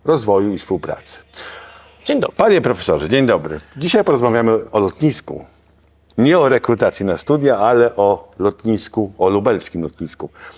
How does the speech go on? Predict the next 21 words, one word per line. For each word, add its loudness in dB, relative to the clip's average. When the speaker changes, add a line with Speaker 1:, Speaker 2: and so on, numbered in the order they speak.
Speaker 1:
Jak -2
pan 2
ocenia 0
działalność 0
lotniska -6
po -4
trzynastu -4
latach -2
działalności? -6
Speaker 2:
Rekrutacja -8
biegnie -6
dobrze, -4
lotnisko -6
funkcjonuje -6
dobrze. -8
To -8
w -8
skrócie -2
mówiąc, -12
tak? -4
A, 0